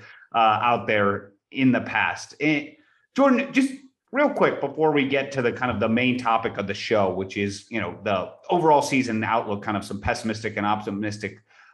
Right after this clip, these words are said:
uh, uh, points for the Browns. What are your initial thoughts for this game? We're gonna have a guest on to preview later this week, but I wanted to get your take.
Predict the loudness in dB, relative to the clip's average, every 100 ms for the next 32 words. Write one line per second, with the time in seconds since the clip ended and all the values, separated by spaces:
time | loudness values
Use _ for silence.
0 | _ -2 0 0 0 -4 -4 -6 0 0
1 | 0 -2 -4 0 -2 -2 -4 -12 0 2
2 | 4 4 2 4 6 8 6 4 4 4
3 | 2 -2 0 -2 -2 -4 -6 -4 -6 -8
4 | -6 0 2 4 2 2 0 0 0 2
5 | 0 -4 -4 0 2 0 0 0 0 0
6 | -2 -2 -6 -6 -6 -2 0 2 2 0
7 | 0 0 2 2 2 0 -2 -2 -8